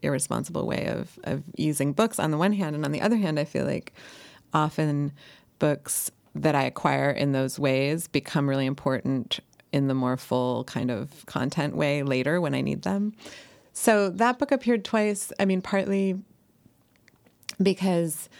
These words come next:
um, you can do that in a novel. You can have, <laughs> you can have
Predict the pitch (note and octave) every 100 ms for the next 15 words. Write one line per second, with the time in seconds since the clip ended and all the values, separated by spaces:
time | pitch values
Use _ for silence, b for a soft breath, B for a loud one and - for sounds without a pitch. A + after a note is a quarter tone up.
0 | B B B B _ - F3+ E3 D3+ D3
1 | - - F3+ G#3 F3 E3 F#3 G3 G#3+ G#3+
2 | G#3+ G#3 - G#3 G3+ G#3+ G#3+ E3+ F#3 E3
3 | E3+ F3 - - - - - F#3 D#3+ F3+
4 | A#2+ E3 F3